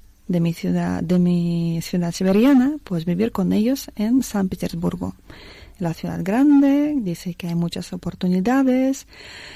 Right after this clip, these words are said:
puedes encontrar buen trabajo y, y bueno, en fin, que, mm, acepto,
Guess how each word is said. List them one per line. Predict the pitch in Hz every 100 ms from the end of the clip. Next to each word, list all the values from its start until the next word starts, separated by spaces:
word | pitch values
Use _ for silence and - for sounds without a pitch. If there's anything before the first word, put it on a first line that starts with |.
| - -
puedes | - 165 160
encontrar | 170 160 165 165 165
buen | 170 170
trabajo | 180 180 240 269 - 226 233
y, | 233 165 160 156 160 165 - - _ - - - - -
y | 208
bueno, | 190 202
en | 208 180
fin, | - 220 277
que, | 285 190 180 175 170
mm, | 170 170 -
acepto, | 175 - 208 - 190 185 185 180